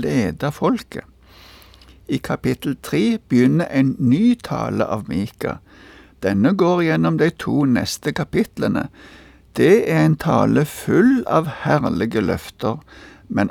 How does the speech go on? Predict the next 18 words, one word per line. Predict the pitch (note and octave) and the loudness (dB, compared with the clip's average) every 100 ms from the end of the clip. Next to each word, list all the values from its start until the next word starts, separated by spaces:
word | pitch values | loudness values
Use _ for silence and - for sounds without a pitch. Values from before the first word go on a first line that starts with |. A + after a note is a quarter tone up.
| - | -2
aller | B2 A3 D4+ - | 0 2 2 0
først | D#3+ E3 - | -2 -4 -6
kommer | - B2 B2+ | -2 2 2
der | A#2+ A#2+ | 2 2
en | C3 | 0
skarp | - - - F3 - - - | -2 -4 0 0 0 -10 -4
refselse | C3+ D3 - - C#4+ - - - | -2 -2 -6 -4 -4 -2 -4 0
av | A2 A2+ | 0 2
de | A#2+ - | -2 -2
urettferdige | A#2 G2+ - - - - E3 G3+ G#3+ F#3 | 0 0 -2 -4 -4 -2 0 -2 -2 -2
lederne | D#3+ B2 A#2 C3 C3+ F3+ G3 | 0 0 0 0 0 2 2
i | A2 C#3+ B2+ F#2 | 0 -4 -4 -4
Israel, | - - B2 G#2+ - - - - - | -6 -4 -4 -4 -8 -20 -20 -20 -10
som | - A2+ | -2 -2
også | D#2+ G#2 - - F#3 A#3 | 0 -2 -4 -2 -2 -2
kalles | - G#3 A3+ - - | -2 0 0 0 -2
høvdinger. | C#3+ A#2 G2 F#2+ C#3 C#3 D2+ - - - - - - _ - | -2 -2 -4 -2 0 0 -2 -12 -20 -20 -20 -20 -20 _ -4
Det | F#2+ F#3 | 2 2